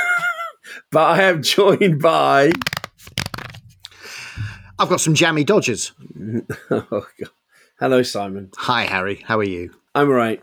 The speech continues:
Speaker 1: Uh, Simon is trying to test myself and producer Dave out by playing with everything in his office. <sighs>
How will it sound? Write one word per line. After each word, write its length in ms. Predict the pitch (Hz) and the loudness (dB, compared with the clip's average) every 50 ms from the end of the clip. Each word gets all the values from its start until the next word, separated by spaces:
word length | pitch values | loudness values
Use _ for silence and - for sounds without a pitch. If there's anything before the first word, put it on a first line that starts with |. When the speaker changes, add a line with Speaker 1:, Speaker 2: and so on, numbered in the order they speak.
| _ _ - | _ _ 2
Speaker 1:
Uh, 180 | 127 127 131 - | 4 6 6 4
Simon 400 | - - 165 165 156 151 143 135 | 4 4 6 6 6 4 4 2
is 120 | 127 - | 0 -2
trying 280 | - - 151 139 135 131 | -2 0 2 2 2 0
to 180 | - 135 123 117 | -2 -4 -4 -4
test 380 | 120 - - 156 143 - - - | -4 0 2 2 2 2 -2 -2
myself 500 | 123 123 123 - - 139 123 117 - - - | 0 0 0 2 2 2 2 2 0 -4 -2
and 180 | 120 120 117 | -2 -2 -2
producer 440 | 117 131 113 117 123 120 120 - 113 | -2 -6 -6 -2 -2 -2 -2 -4 -6
Dave 320 | 101 113 113 110 107 98 110 | -2 -2 0 0 -2 -2 -4
out 180 | 101 101 - - | -6 -4 -4 -2
by 100 | 110 107 104 104 - | -2 -2 -2 -4 -4
playing 320 | - 131 123 117 113 110 | -2 -2 0 0 0 -2
with 120 | 113 113 127 | 0 2 0
everything 360 | 135 131 120 110 120 113 113 | 0 0 -2 -6 -6 -6 -6
in 80 | 107 | -6
his 120 | 110 104 110 | -8 -8 -6
office. 380 | 110 104 - - 104 101 98 - | -6 -6 -4 -4 -6 -4 -6 -8
<sighs> 40 | - | -10